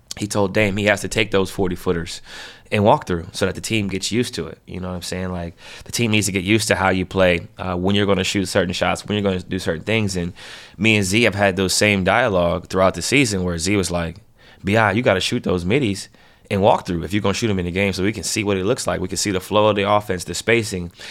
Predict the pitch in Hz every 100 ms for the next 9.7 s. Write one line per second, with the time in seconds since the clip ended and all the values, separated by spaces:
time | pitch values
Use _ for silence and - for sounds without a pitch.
0 | - 98 101 95 - 135 92 104 110 113
1 | 104 - 95 104 98 98 123 98 107 120
2 | 123 107 101 92 95 87 - 90 - 156
3 | 117 90 90 85 - - - - 101 110
4 | 170 127 117 117 135 - - - - -
5 | 107 131 127 95 101 127 123 117 - 95
6 | - 131 92 101 87 - 95 95 - 113
7 | 120 101 92 87 82 - - - - -
8 | - 101 92 120 104 113 104 101 92 98
9 | 107 104 95 92 87 -